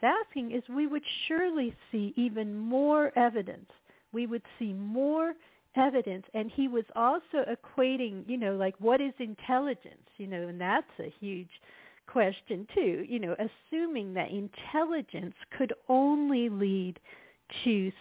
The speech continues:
some kind of a spacecraft, you know, where someone could travel faster than the speed of light and arrive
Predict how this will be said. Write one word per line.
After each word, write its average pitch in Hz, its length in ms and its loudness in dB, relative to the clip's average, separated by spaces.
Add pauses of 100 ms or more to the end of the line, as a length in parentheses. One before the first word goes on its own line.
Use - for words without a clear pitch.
(100)
some 285 260 4 (100)
kind 220 260 4
of 180 100 0
a 180 80 0 (140)
spacecraft, 190 1080 2 (340)
you 196 140 -4
know, 185 180 0
where 180 240 0 (100)
someone 208 440 0 (120)
could 247 380 4 (400)
travel 208 460 0
faster 208 480 -2
than 185 360 -8 (120)
the 196 180 -2
speed 170 300 -6
of 208 120 -10
light 285 440 2 (400)
and 208 260 -2
arrive 220 680 2